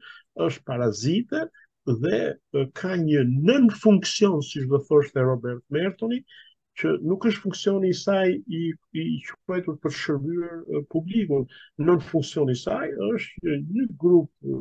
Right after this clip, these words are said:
i caktuar njerëzish, e, të jetë i kontrolluar nëpërmjet rrogës që merr, e, në institucionet publike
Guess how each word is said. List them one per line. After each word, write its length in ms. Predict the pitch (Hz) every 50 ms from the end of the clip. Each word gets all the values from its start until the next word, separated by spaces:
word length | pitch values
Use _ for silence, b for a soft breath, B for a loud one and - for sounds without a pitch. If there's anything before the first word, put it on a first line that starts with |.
| - - 180
i 60 | -
caktuar 520 | - - 165 - - _ 160 151 147 139 131
njerëzish, 520 | 139 143 143 139 123 113 120 120 117 -
e, 720 | - - _ _ _ _ _ _ _ _ _ - - 139 139 135
të 160 | - - 175 196
jetë 240 | 220 208 214 -
i 60 | - -
kontrolluar 720 | 170 165 147 165 165 165 175 180 180 160 147 139 127 135
nëpërmjet 500 | 139 139 147 151 156 160 156 147 - 151
rrogës 460 | 160 175 175 160 135 123 127 127 - -
që 140 | 147 143 147
merr, 320 | 156 151 147 139 131 135
e, 320 | - _ _ - 127 - 123 123
në 140 | 131 139 139
institucionet 580 | 127 - 156 143 131 - 156 147 143 131 123 - _ _ _ _ _ _ _ _ _
publike 500 | 120 107 104 110 143 180 214 - 277 277